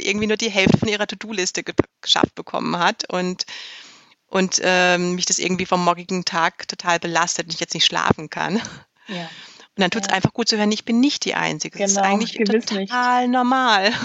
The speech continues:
Speaker 2: Ja.
Speaker 1: <laughs> Ja, dann sag's doch auch mal. Ja, dann geht's
Speaker 2: Ja.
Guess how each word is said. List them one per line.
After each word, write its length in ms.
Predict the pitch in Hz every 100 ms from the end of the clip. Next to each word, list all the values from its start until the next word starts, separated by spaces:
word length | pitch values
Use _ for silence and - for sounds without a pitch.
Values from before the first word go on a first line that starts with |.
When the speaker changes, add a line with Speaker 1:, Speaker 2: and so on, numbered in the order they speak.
| - - -
Speaker 2:
Ja. 300 | 240 226 247 -
Speaker 1:
<laughs> 60 | 262 302 339 - - - - - - 311 - 359 311 320
Ja, 100 | 262
dann 200 | 254 262
sag's 440 | 254 269 277 269 -
doch 140 | 220
auch 200 | - 180
mal. 360 | 220 175 175 175
Ja, 120 | 180
dann 120 | 202 214
geht's 260 | 233
Speaker 2:
Ja. 60 | 185